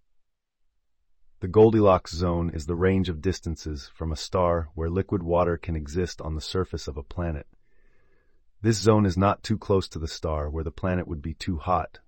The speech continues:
and not too far from the star where the planet would be too cold. The Goldilocks zone for a star like the Sun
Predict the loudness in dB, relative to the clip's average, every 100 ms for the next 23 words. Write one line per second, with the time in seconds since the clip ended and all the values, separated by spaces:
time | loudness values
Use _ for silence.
0 | _ -4 0 0 0 -6 -4 2 2 2
1 | -4 -8 -8 -8 -6 -6 -10 _ _ _
2 | -8 -6 -6 -6 -4 -4 -8 -8 -10 -8
3 | -10 -8 -6 -4 -6 -12 -20 _ _ _
4 | _ _ _ -20 -10 0 6 6 6 6
5 | 4 2 -2 0 0 -2 -4 -4 0 4
6 | 4 2 -2 -10 -4 -2 0 -4